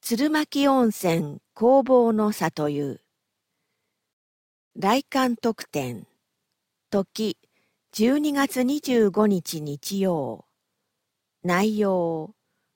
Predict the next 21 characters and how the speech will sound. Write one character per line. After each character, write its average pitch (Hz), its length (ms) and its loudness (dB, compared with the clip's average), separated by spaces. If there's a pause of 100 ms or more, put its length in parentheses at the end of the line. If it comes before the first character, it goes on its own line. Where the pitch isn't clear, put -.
(260)
次 285 140 -6
回 285 300 2
に 190 180 0
利 175 180 0
用 190 280 2
で 180 120 -2
き 190 200 0
る 143 260 -4 (120)
二 196 140 0
百 285 320 -2
円 190 280 2
割 156 280 -2
引 247 100 -6 (160)
券 175 300 0
を 147 160 -2
プ 165 140 -8
レ 165 160 2
ゼ 135 220 -2
ン 131 200 -12
ト。 104 220 -14 (1900)
年 269 280 2